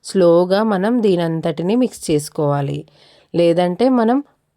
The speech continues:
అల్లము, వెల్లుల్లి, ధనియాలు మిక్సీకి పట్టాం కదా, దాంట్లోనే చింతపండు, బెల్లము వేసి కూడా మిక్సీ చేసుకోవచ్చు. నేనైతే సపరేట్గా పట్టాను. ఆ, ఈ విధంగా మొత్తం టోటల్గా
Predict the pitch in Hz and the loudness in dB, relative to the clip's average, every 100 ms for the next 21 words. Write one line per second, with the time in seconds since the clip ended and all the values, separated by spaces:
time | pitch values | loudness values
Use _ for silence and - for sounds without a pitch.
0 | _ _ _ _ _ _ _ - 170 165 | _ _ _ _ _ _ _ -4 0 2
1 | 170 175 170 165 156 170 170 170 165 156 | 2 0 0 0 2 2 2 0 0 0
2 | 165 165 180 247 311 196 - 214 - 165 | 0 0 0 0 0 -2 -4 -8 -6 -4
3 | 160 160 160 175 214 190 165 185 220 214 | -2 -4 -2 -2 0 0 -2 -2 -2 -2
4 | 240 - 202 165 180 185 180 190 285 - | -2 -2 -4 -2 -2 -2 -2 0 0 -2
5 | - _ - 185 175 180 190 185 175 165 | -18 _ -6 0 2 2 2 0 0 0
6 | 185 - 170 240 277 208 - 220 220 160 | -4 -2 0 2 0 -2 -6 -2 0 0
7 | - 156 143 147 - 143 - _ _ _ | -2 -4 -4 -6 -10 -12 -14 _ _ _
8 | _ _ _ _ _ _ 180 170 170 226 | _ _ _ _ _ _ 0 2 2 2
9 | 254 196 165 170 175 196 196 160 151 160 | 0 -2 0 0 2 0 0 -4 -4 -4
10 | 170 254 370 - - _ _ 175 170 170 | -2 -4 -6 -14 -20 _ _ -6 -2 -2
11 | - 214 208 196 185 208 233 180 - 220 | 0 0 2 2 2 2 0 0 0 0
12 | 220 180 175 196 190 233 339 | 2 2 2 2 2 0 0